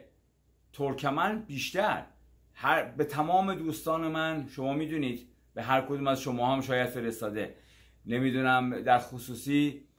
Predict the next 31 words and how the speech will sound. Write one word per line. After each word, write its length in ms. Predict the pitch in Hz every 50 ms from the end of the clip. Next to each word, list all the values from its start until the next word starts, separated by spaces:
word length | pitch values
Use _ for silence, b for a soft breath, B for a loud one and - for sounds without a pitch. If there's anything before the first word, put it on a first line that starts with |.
| b b -
علیه 360 | 104 117 131 139 147 143 143
من 180 | 135 135 135 131
صحبت 380 | 131 - 131 123 123 127 139 135
می‌کنه، 500 | 143 135 - 131 127 131 131 131 131 127
چیز 240 | 131 147 143 127
می‌فرسته، 420 | 143 156 151 - 143 147 143 - 170
از 140 | 185 175 190
این، 180 | 190 180 175
از 160 | 165 160 151
این 140 | 165 170 165
چرت 220 | - - 131 - 127
و 40 |
پرت 180 | 117 120 117 113
کاریا 500 | - 120 107 98 98 95 87 78 - - _ _
که 80 | - 127
باز 440 | 117 - 151 175 196 202 190 185 180
هم 300 | 175 170 170 165 147 - - -
انقدر 540 | 120 120 117 107 110 135 151 147 127 - - -
بیشعوره 680 | 120 120 117 - - 123 127 139 147 139 127 120 117 b b b b b b b _
که 100 | - 135
به 140 | 120 - 139
هیچ 340 | 123 131 165 190 - - -
جا 400 | - 156 151 143 143 143 - - - -
نمی‌تونه 500 | 117 135 147 156 156 147 - 123 110 104
برسه. 340 | 98 95 92 90 - 92 87
به 100 | 85 90
خاطر 280 | - 131 127 131 156
اینکه 400 | 156 170 165 - 170 170 170 160 - b b b b b
شما 220 | - - 139 156
نگاه 300 | 160 160 156 160 160 160
کنید، 380 | 160 170 160 160 160 156 160